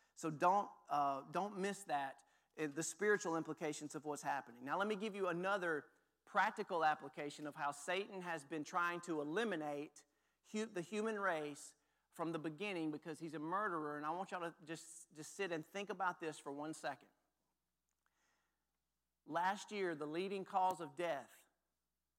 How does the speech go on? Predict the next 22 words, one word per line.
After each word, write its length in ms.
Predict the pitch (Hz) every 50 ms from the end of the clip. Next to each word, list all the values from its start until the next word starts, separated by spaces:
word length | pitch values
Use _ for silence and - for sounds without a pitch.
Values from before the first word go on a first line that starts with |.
| _ _ _ _ _ _ _ _ -
in 160 | 156 156 156
the 60 | 151 147
world 540 | 143 131 131 156 165 170 165 151 139 123 117 131 - _ _ _ _ _ _ _ _ _ _ _ _ _ _ _ _ _ _ _ _ _ _ _ _ _ _ _ _ _ _ _ - -
was 160 | 143 147 135
abortion. 520 | 135 131 139 139 139 139 135 - - 120 104 101 _ _ _ _ _ _ _ _ _ _ _ _ _ _ _ _ _ _ _ _ _ _ _ _ _ _ _ _ _ _ _ _ _ _ _ _ _ _ _ _ _ _ _ _ _
Last 460 | - - 175 196 214 220 214 - - 214
year, 300 | 226 214 185 170 165 160
in 80 | 147
two 160 | - - 202
thousand 420 | 190 214 208 208 214 202 196 196 196
nineteen, 640 | 196 196 190 190 - - 196 185 180 165 156 151 -
over 320 | 180 170 170 156 165 156 156 - -
forty-two 640 | 208 220 240 233 247 240 - - 247 233 233 226 - - -
point 240 | 196 190 180 185 - - - - -
three 460 | 208 202 214 214 214 214 214 214 208 - 170
million 880 | 156 160 170 175 190 208 214 220 226 233 233 240 240 233 233 233 226 208 - 156 139
babies 520 | - 190 202 202 190 147 139 127 127 139 - - - - _ _ _ _ _ _ _ _ _ _ _ _ _ _ _ _ _ -
were 140 | 143 156 156
murdered 440 | 151 156 156 160 170 165 170 165 151
in 120 | 156 151
our 180 | 151 147 147 143
world. 320 | 143 143 139 135 131 120